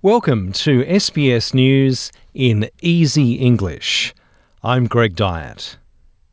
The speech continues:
Pandemic leave payments for people who need to isolate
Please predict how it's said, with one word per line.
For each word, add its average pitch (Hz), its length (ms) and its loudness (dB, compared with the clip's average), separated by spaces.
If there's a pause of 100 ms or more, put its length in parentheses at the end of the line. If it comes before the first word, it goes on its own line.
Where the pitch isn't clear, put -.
(1040)
Pandemic 170 800 0
leave 135 560 0
payments 110 800 -4 (500)
for - 180 -6
people 147 540 0
who 120 240 0
need 117 440 0
to 104 260 -4
isolate 107 800 -4